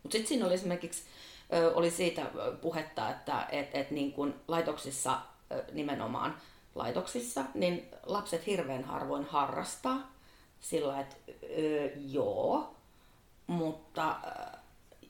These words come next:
ei mun mielestä ei voida verrata niinku samana päivänä esimerkiksi perhekotiin sijoitettua lasta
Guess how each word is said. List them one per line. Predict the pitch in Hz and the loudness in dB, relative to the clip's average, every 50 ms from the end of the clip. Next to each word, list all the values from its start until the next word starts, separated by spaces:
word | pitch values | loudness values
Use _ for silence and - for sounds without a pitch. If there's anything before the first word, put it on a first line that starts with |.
| - - - - - - - - | -20 -20 -16 -12 -8 -4 0 4
ei | 165 170 170 | 4 6 6
mun | 175 185 185 | 6 4 4
mielestä | 190 175 170 - - - - | 4 4 2 0 -4 -2 2
ei | 165 170 165 | 4 4 6
voida | 160 175 175 175 175 165 156 143 135 - | 6 8 8 8 8 8 6 2 2 4
verrata | 160 165 165 165 151 143 139 - - 131 131 131 - - - - - - - | 6 6 6 6 4 2 0 0 0 -4 -6 -6 -8 -14 -20 -20 -20 -14 -6
niinku | - 151 147 139 123 | -4 -4 -2 -2 -4
samana | 110 - - 165 160 160 156 139 120 - - | -2 2 4 4 4 4 2 2 0 -2 -2
päivänä | - 120 117 120 123 - 135 123 110 | -2 -2 0 0 0 0 0 0 0
esimerkiksi | 120 127 - 143 147 147 147 - 156 - - - | -2 -2 -2 -2 -2 -2 -2 -2 -4 -6 -2 2
perhekotiin | - 165 165 165 165 143 - - - 113 - - 90 110 113 | 4 4 4 4 0 -6 -8 -8 -8 -8 -6 -6 -6 -4 -4
sijoitettua | - - 104 110 113 - 117 - - - 131 120 110 107 | -2 0 0 0 0 -4 -6 -6 -6 -4 -2 -2 0 0
lasta | 104 80 - - - - 131 | -2 -2 -2 -4 -6 -6 -8